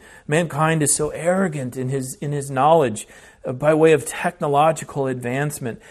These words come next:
Man thinks he's smarter than God, the one who designed all the things that man has taken thousands of years to understand, but a small portion of it.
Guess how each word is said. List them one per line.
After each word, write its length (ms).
Man 240
thinks 300
he's 260
smarter 440
than 220
God, 320
the 80
one 240
who 80
designed 680
all 220
the 100
things 380
that 180
man 280
has 140
taken 300
thousands 600
of 100
years 440
to 140
understand, 760
but 120
a 40
small 400
portion 480
of 160
it. 140